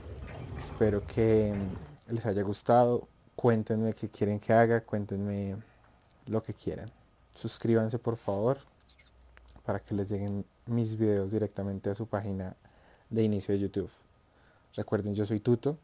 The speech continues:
Y esperen el siguiente episodio. También estamos, as-, eh, estoy, hice un episodio del Roller Coaster Tycoon tres,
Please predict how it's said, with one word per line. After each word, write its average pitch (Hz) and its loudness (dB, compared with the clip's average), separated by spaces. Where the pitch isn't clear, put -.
Y 123 2
esperen 110 2
el 107 0
siguiente 110 0
episodio. 135 4
También 113 2
estamos, 104 -2
as-, 113 -6
eh, 117 4
estoy, 98 -2
hice 107 -2
un 107 0
episodio 107 2
del 104 2
Roller 104 2
Coaster 110 0
Tycoon 104 0
tres, 147 0